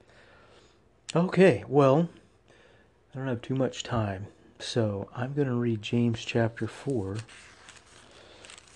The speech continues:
And it's not a long chapter, and I'll try not to stop too much. We can always come back another time.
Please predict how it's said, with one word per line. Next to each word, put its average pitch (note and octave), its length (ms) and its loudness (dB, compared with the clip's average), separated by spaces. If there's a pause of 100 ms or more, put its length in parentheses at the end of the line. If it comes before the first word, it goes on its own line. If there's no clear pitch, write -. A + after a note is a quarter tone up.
(340)
And A2+ 600 -2
it's A2+ 300 -4
not C3+ 160 -2
a A2+ 40 0
long C#3+ 280 0
chapter, D3 560 -2 (1300)
and G#2+ 380 -4
I'll G2 160 -6
try B2 240 -8
not B2 240 -2
to - 80 -16
stop - 340 -6
too E3 220 -2
much. C3+ 580 0 (560)
We C3+ 80 -8
can D#3 140 -4
always D#3 180 0
come C#3 180 -4
back C3 240 -2
another A#2+ 280 -2
time. A#2 400 -6